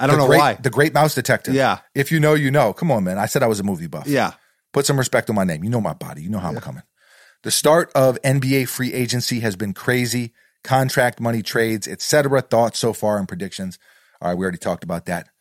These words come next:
Speaker 2: Richard, we're on the same page.
Speaker 1: Yeah.
Speaker 2: You know, basketball things, man. A lot of moving pieces. Who's going where? Bradley Beal back to the Wizards. Uh, who else?
Speaker 1: Jokic back to the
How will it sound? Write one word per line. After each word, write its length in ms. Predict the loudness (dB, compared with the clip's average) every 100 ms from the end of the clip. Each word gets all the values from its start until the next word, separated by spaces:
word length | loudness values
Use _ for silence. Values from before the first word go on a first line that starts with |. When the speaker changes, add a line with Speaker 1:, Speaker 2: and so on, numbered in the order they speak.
| _ _ _ _
Speaker 2:
Richard, 400 | -6 -2 -4 -4 -14 _ _ _ _ -8
we're 140 | -4
on 80 | -2
the 60 | -4
same 240 | -6 -6
page. 280 | -8 -8 -4
Speaker 1:
Yeah. 260 | -2 -2 -6 _ -10
Speaker 2:
You 80 | -4
know, 160 | -4 -6 _ _ _
basketball 500 | -2 0 0 0 -2
things, 340 | 0 -4 -4 -6
man. 160 | -6
A 20 |
lot 180 | 0 0
of 40 | 2
moving 280 | -2 -4 -6
pieces. 400 | -4 -2 -4 -4
Who's 180 | -6 -2
going 280 | 0 0
where? 340 | 0 0 -2 -4 _ _ _
Bradley 340 | 0 2 2
Beal 320 | -4 -2 0 0
back 340 | 2 0 0
to 100 | -4
the 60 | -2
Wizards. 580 | -2 0 -2 -4 -10 _ _ _ _ _ _ _ _ _ -6
Uh, 540 | -2 0 2 0 0 -4 _ _ _ _ _ -10 -6
who 180 | 0 0
else? 260 | 0 0
Speaker 1:
Jokic 520 | 2 2 2 -2 -4 -14 _ -20
back 420 | -2 0 0 0
to 80 | 0
the 240 | 2 0